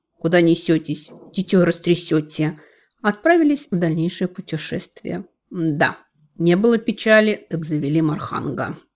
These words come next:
Теперь наш путь протекал куда как интереснее.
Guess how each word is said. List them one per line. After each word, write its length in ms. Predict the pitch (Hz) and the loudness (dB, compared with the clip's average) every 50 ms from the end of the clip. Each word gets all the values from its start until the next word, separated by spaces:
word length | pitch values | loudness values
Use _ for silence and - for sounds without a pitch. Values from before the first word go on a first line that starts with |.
| _ _ _ _ _ _ _ _ _ _ _ _ _ _ _ _ - | _ _ _ _ _ _ _ _ _ _ _ _ _ _ _ _ -10
Теперь 300 | - 262 - 349 349 349 | -6 0 2 2 2 2
наш 260 | 320 285 269 - - _ | 0 -2 -2 -4 -6 _
путь 280 | 330 330 311 - - _ | -4 -4 -4 -6 -12 _
протекал 460 | - 240 240 - 254 - - 262 262 | -12 -10 -6 -6 -4 -2 0 -2 0
куда 240 | 269 240 208 220 220 | -2 -2 -2 -2 -2
как 220 | 220 220 214 - | -2 -4 -2 -2
интереснее. 880 | 185 175 - - 180 165 165 151 151 - - 151 143 156 156 190 - | -2 -2 0 0 2 2 2 2 0 -2 -8 -10 -8 -8 -8 -8 -10